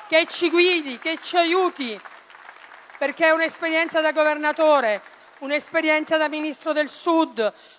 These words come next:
un'esperienza da parlamentare europeo, una persona a cui io tante volte ti ho chiamato, Raffaele, per dire che si può fare con questo, che si può fare su questo. Nessuno di noi, guardate, io dubito tanto e diffido tanto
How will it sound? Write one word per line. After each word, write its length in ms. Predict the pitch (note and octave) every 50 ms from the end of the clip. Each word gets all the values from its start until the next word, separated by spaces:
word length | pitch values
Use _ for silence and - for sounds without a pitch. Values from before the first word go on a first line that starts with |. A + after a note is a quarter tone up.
| _ _
un'esperienza 720 | C4+ C#4 D4 C#4+ - - D#4+ D#4 D#4 D#4 D#4 D4+ - D#4
da 120 | D4+ D4+
parlamentare 640 | D4 D#4+ D4+ D#4 D#4 D4+ D4+ D4+ D4 - D#4+ D4+ D#4
europeo, 720 | D4+ D4+ D4 D4 C#4+ F4 D#4 D#4 D4+ D4 C4 A#3+ A3+ A3 - - - - - _ _ _ _ _ _ _ _ _ _ _ _ _ _ _ _
una 120 | C#4 C#4
persona 340 | C4 C#4+ C#4 C#4 F4+ E4+ D#4
a 60 | D4
cui 240 | D4 - C#4+ C4 B3 - _ _ _ _ _ _
io 120 | - D4 D4+
tante 280 | D#4 C#4 C4+ - D4+
volte 280 | D4 D4+ D4 C#4 - C4
ti 80 | - A#3+
ho 80 | A3+
chiamato, 420 | - - B3 A3 A3 G#3+ G#3 G3+ G3+
Raffaele, 640 | G3 G3 - - - A3 G3+ F#3+ F3+ F3+ F3+ F3 F3 - _ _ _ _ _ _
per 160 | - C4+ B3+
dire 380 | B3 C#4 C#4 C4+ B3 A#3 A#3 - _ _ _ _ _ _ _ _ _ _
che 140 | - D#4+ D4
si 180 | - - E4+
può 140 | C#4+ D4 C#4+
fare 420 | C4 - - B3+ A3 G#3 G3+ G3
con 180 | G3 G3 G3 G3
questo, 640 | - - F#3+ F#3 F3 - - - G#3 F3+ E3+ E3+ - _ _ _ _ _ _ _ _ _ _ _ _ _ _ _ _ _
che 120 | - C4+
si 140 | A#3+ - E4
può 120 | D4+ D4+ C4+
fare 280 | - - D#4 C#4 A3+
su 180 | G#3 - - - _
questo. 320 | _ A3 G3+ G3 - - G#3+
Nessuno 400 | A3+ D4 D4 - - E4+ E4 D4+
di 120 | C#4+ C4+ C4
noi, 160 | B3 A#3+ A#3
guardate, 360 | B3 B3+ B3+ B3 A#3 A3+ G#3+ - _ _ _ _ _ _ _ _ _ _ _ _
io 440 | _ C#4+ C4+ C4 B3 A#3 A#3 B3+ C4 C#4+
dubito 460 | B3+ C4+ C4+ A#3 G#3 B3+ B3 - B3
tanto 500 | A#3+ - A#3+ A3+ G#3+ G#3 G3+ G3+ - -
e 80 | A3 G#3+
diffido 520 | G3 A#3 A3+ - - - - B3+ A#3+ A#3
tanto 560 | A#3 - A#3 A3 G#3+ G#3 G#3 G3+ - G#3+ G3+